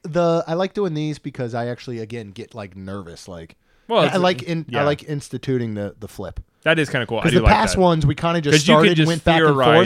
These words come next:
Speaker 1: forth.
Speaker 2: it,
Speaker 1: Yep.
Speaker 2: yeah, and you can guess what you're gonna pick, and it takes a
Speaker 1: Yep.
Speaker 2: little bit more of, yeah, it takes a
Speaker 1: And I
Speaker 2: little more
Speaker 1: kinda, I
Speaker 2: gamemanship.
Speaker 1: kind of like, uh,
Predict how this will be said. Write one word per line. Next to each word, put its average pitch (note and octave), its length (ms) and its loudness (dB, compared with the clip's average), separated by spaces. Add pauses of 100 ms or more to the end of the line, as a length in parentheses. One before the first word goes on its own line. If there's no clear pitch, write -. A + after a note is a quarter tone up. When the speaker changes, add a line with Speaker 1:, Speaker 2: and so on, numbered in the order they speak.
Speaker 1:
forth. A#2+ 40 -10
Speaker 2:
it, A#2+ 120 -4
Speaker 1:
Yep. D3 100 0
Speaker 2:
yeah, G#2 260 2
and A#2+ 120 -4
you C3+ 60 -8
can B2+ 180 -8
guess B2+ 380 0
what A2 160 -8
you're A2+ 120 -6
gonna G#2+ 160 -6
pick, G#2+ 340 -6
and G#2+ 100 -12
it G#2 160 -10
takes C#3+ 200 -2
a A#2 60 -2
Speaker 1:
Yep. A2 100 -4
Speaker 2:
little G#2+ 80 -2
bit G2+ 40 -6
more G#2 260 0
of, F2+ 180 -10 (640)
yeah, A#2 200 0
it F2+ 60 -10
takes B2 160 -6
a - 40 0
Speaker 1:
And A3 60 6
I C4+ 40 2
Speaker 2:
little E4 140 -2 (100)
more E3 140 -4
Speaker 1:
kinda, E3 60 -4
I F#3 40 0
Speaker 2:
gamemanship. - 80 -6
Speaker 1:
kind C4+ 200 -4
of C#3 160 -6
like, C#3 800 0
uh, - 40 -20